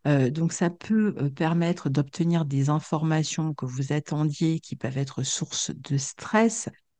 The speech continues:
Ça peut amener aussi une prise de décision qui invite à couper avec un travail, avec un quotidien. Euh, ça peut être simplement un arrêt de travail, hein, pour des raisons de santé aussi. Euh, ça peut être un arrêt, enfin, ça peut être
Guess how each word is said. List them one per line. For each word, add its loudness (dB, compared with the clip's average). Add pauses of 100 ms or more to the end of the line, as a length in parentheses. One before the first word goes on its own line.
Ça 2
peut 2
amener 4
aussi 0
une 2
prise 0
de 6
décision 0
qui -8
invite 0
à -8 (260)
couper 0 (340)
avec -2
un 2
travail, 2
avec -4
un 0 (140)
quotidien. 2 (380)
Euh, 4
ça -2
peut 0
être -4
simplement 0
un 6
arrêt 6
de -10
travail, 2
hein, 0
pour -2
des 2
raisons 4
de -2
santé -2
aussi. 0 (400)
Euh, 4
ça 2
peut 0
être 0
un 6
arrêt, 6 (160)
enfin, -2
ça 0
peut 0
être -2